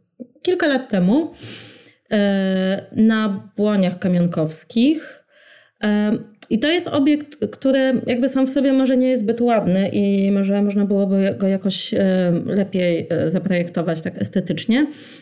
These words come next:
Natomiast on został pomyślany tak, żeby, mm, e, żeby tam faktycznie te jeżyki miały, e, dosyć dobre warunki bytowania, a z jeżykami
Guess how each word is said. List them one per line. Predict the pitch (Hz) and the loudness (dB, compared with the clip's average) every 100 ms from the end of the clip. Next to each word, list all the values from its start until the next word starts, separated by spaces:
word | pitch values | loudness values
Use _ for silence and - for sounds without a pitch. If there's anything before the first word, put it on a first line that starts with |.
| - | -2
Natomiast | 208 269 294 285 | 2 4 4 2
on | 262 | 2
został | 254 262 | 0 -2
pomyślany | 254 240 240 247 247 226 | 0 0 0 2 2 2
tak, | 226 220 | 0 -2
żeby, | 220 208 214 | 0 2 2
mm, | 220 - - - 175 170 160 - _ _ _ _ - 240 | 2 0 -4 0 2 2 0 -6 _ _ _ _ -10 -2
e, | 202 190 185 185 - | 0 2 0 0 -2
żeby | 208 | 0
tam | 220 220 | 0 0
faktycznie | 220 226 247 247 233 | 0 -2 -2 0 2
te | 220 | 2
jeżyki | 208 208 233 226 | 0 0 0 2
miały, | 208 202 208 208 202 - - - - - | 4 4 2 0 -2 -10 -16 -16 -16 -4
e, | 202 185 180 185 190 | 0 0 0 0 0
dosyć | 208 208 208 196 | 0 -2 -2 -4
dobre | 202 196 190 | -2 0 0
warunki | 190 190 190 - 185 185 | 0 2 0 0 0 0
bytowania, | 175 - 175 170 160 196 254 | 0 0 0 0 0 -2 0
a | 220 | 0
z | |
jeżykami | 214 208 208 240 247 | 0 0 0 2 2